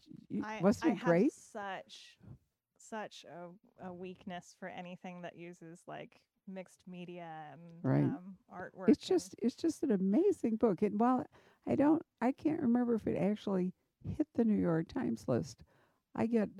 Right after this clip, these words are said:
Speaker 1: an Excel sheet every week 'cause we report to the Times of all the, there's, like, fifty books that they're looking for to keep track of, you know, whatever it all is. And that book has been on that Excel sheet for months. It's never really,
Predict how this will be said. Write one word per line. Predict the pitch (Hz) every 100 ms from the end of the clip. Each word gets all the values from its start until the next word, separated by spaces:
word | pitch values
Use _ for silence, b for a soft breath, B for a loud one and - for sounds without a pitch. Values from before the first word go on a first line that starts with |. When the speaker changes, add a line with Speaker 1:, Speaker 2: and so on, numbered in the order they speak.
| -
Speaker 1:
an | -
Excel | 160 - 202
sheet | 202 151 127
every | 143 143 151
week | 165 -
'cause | 131 -
we | 151
report | 139 113 - 143
to | 156
the | 131
Times | 120 143 139 147
of | 131 127
all | 135
the, | 131 127 - - - -
there's, | - 143 143
like, | 135 -
fifty | 160 -
books | 139 139 147 - - b _
that | - 127
they're | 123 123
looking | 131 - 135
for | 143 135
to | 120
keep | - - 135
track | - 127 135 -
of, | - -
you | 135
know, | 123
whatever | 127 139 131 135
it | 127
all | 127
is. | 135 139 b b b b
And | 143 160
that | 233 311
book | - 233 131 - 156
has | 156 160
been | 175 180
on | 165 151
that | 151 147
Excel | 123 - 185 202
sheet | - 113 117 - b b b _
for | - 151
months. | 226 190 -
It's | 151 -
never | 165 202 226 233
really, | 190 180 185 185 180 190